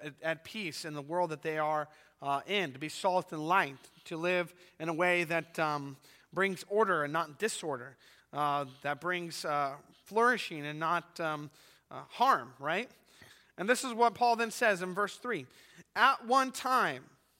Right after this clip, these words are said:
right? He's basically saying, when you tell the people that this is how you're to live, to be subject to rulers, to be obedient, to be ready to do whatever is good,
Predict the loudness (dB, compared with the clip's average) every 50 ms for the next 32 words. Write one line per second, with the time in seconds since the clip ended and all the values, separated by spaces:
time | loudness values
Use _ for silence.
0 | _ _ _ _ _ _ _ _ _ _ _ _ -4 -2 -2 -2 -2 -6 -14 _
1 | -20 -20 -20 -20 -20 -20 -20 -20 _ _ _ _ _ _ _ -8 -6 -4 -4 0
2 | 2 2 2 2 0 -2 -4 0 2 2 2 2 2 -2 -4 -10 -20 -20 -20 -20
3 | -20 -20 _ _ _ _ -6 -2 0 2 2 2 2 0 0 0 4 6 8 8
4 | 8 8 6 4 0 -2 -2 -4 -2 0 0 0 0 0 -2 -2 0 0 0 0
5 | 0 -2 -2 0 0 0 0 0 -2 -2 0 2 2 2 2 0 -2 -8 -12 _
6 | _ _ _ _ _ _ -4 -4 -2 0 4 4 4 4 2 -2 -6 -8 -6 -2
7 | 0 2 2 2 0 -2 -4 -2 0 0 0 0 -2 -4 -2 -2 -4 -4 -6 -8
8 | -6 0 2 4 4 4 2 -2 -4 -4 -4 -4 -2 0 2 2 2 4 2 2
9 | 0 0 -4 -6 -4 -2 0 0 -2